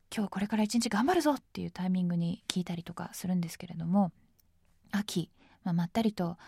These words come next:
美しいメロディーの中で、まどろぬ、まどろみたいような気持ちもありますが、なんかこれからまたね、忙しくなる季節の前触れじゃないですか、秋って。なんかそういうちょっと気合い入れてかなきゃいけない、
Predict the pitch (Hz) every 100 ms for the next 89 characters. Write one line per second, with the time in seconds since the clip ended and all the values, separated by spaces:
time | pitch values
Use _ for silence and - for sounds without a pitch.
0 | - - 170 - 185 202 180 196 196 180
1 | 170 165 196 180 165 170 - 180 196 214
2 | 233 220 202 180 190 196 226 240 233 226
3 | 233 196 170 165 180 170 175 175 202 208
4 | - 175 175 - - - - - - -
5 | 226 180 196 190 190 190 190 190 226 247
6 | - 320 427 - 233 196 185 170 - 196
7 | 175 156 180 233 285 302 320 214 170 -
8 | - - - - - - - - - -
9 | - 175 175 165 170 - 202 196 202 196
10 | - 220 - - 233 277 294 285 302 339
11 | 403 294 226 226 226 220